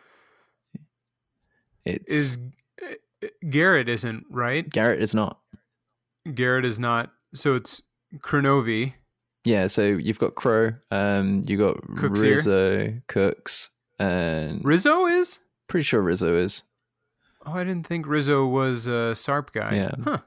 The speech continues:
Speaker 1: I, I, I haven't looked at it for a little while, but there was definitely a season very recently. Maybe it's changed a little bit. You know, we've got more teams, et cetera, more players coming back in. Um, but yeah, there's, uh,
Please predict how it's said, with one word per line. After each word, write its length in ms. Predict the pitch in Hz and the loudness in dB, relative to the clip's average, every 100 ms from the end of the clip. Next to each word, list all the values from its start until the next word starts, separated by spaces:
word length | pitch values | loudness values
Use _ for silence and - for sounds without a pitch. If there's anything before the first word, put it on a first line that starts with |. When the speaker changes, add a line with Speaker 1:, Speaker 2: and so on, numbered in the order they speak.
| _ - | _ 0
Speaker 1:
I, 120 | - | 2
I, 180 | 131 131 | 4 2
I 60 | - | 4
haven't 220 | 170 190 | 4 4
looked 200 | 160 147 | 2 0
at 80 | 123 | 2
it 120 | 123 | 2
for 100 | - | 4
a 60 | 104 | 4
little 180 | 101 92 | 4 4
while, 280 | 87 76 | 2 0
but 160 | - 90 | -2 0
there 100 | 95 | 2
was 120 | 107 | 2
definitely 300 | 135 143 127 | 0 0 -2
a 60 | 92 | 0
season 500 | - 110 104 85 95 | 0 0 0 -2 -2
very 260 | - 92 | 0 2
recently. 420 | 87 87 - 76 78 | 2 -2 -2 -2 0
Maybe 240 | 98 - | 2 2
it's 100 | - | 0
changed 280 | - 87 - | 0 -2 0
a 40 | |
little 160 | 73 73 | 0 0
bit. 200 | 82 - | 0 -2
You 80 | 85 | -2
know, 200 | 78 87 | -2 -2
we've 160 | 92 | -4
got 140 | - - | -4 -4
more 160 | 80 | -4
teams, 320 | 80 76 69 - | -4 -6 -6 -6
et 160 | - | -4
cetera, 480 | - 52 - 67 - | -4 -4 -4 -4 -4
more 220 | 64 52 | -4 -6
players 320 | - - - | -8 -8 -6
coming 200 | - - | -6 -6
back 240 | - - - | -6 -8 -8
in. 220 | - - _ _ _ _ _ _ | -10 -12 _ _ _ _ _ _
Um, 600 | - 95 87 71 58 - - _ _ _ _ - | -4 -2 -2 -4 -6 -8 -12 _ _ _ _ 0
but 100 | 107 | 2
yeah, 160 | 131 | 2
there's, 280 | 78 87 - | 2 2 2
uh, 360 | 87 80 69 | 2 4 2